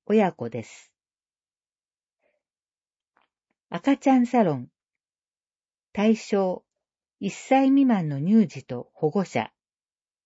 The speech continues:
持ち物、ミルク、飲み物、おむつ。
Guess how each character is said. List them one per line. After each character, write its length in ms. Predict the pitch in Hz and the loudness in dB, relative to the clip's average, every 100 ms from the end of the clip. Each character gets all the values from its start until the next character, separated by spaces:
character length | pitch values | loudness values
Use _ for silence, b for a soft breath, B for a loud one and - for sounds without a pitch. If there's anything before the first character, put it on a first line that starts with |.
| _ _ _ - | _ _ _ -6
持 120 | 170 | -6
ち 180 | - 240 | 4 6
物、 360 | 220 170 135 - _ _ _ _ _ _ _ _ | 6 4 -6 -16 _ _ _ _ _ _ _ _
ミ 140 | 226 | 2
ル 140 | 233 196 | 4 2
ク、 360 | - - 135 - _ _ _ _ _ _ | -2 -12 -12 -12 _ _ _ _ _ _
飲 140 | 170 202 | 2 6
み 140 | 240 | 8
物、 420 | 233 220 131 131 _ _ _ _ _ _ | 6 4 0 -8 _ _ _ _ _ _
お 120 | 180 | 4
む 160 | 214 233 | 6 6
つ。 340 | - 117 - | 0 -8 -8